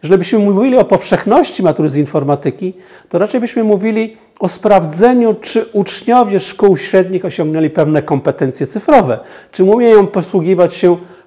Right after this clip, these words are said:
komputerem w życiu codziennym. No, najfajniej byłoby to sprawdzić za pomocą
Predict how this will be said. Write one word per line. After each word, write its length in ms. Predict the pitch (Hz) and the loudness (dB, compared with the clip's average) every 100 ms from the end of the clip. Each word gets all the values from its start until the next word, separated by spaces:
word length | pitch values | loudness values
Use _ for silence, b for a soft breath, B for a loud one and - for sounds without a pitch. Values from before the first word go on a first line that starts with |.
| - | -2
komputerem 760 | 196 175 175 175 190 180 160 | 0 0 -2 2 4 4 2
w 40 | 117 | -2
życiu 280 | 151 151 | -8 -10
codziennym. 580 | - 131 120 123 120 185 - b b b b b 175 | -12 -8 -6 -6 -8 -16 -20 b b b b b -2
No, 60 | |
najfajniej 480 | 208 220 254 285 262 | 2 4 4 4 2
byłoby 300 | 247 233 220 | 2 2 2
to 120 | - | -4
sprawdzić 460 | - 233 220 190 190 | -2 4 4 4 -2
za 120 | 196 | -2
pomocą 480 | 202 190 196 196 | 0 2 2 0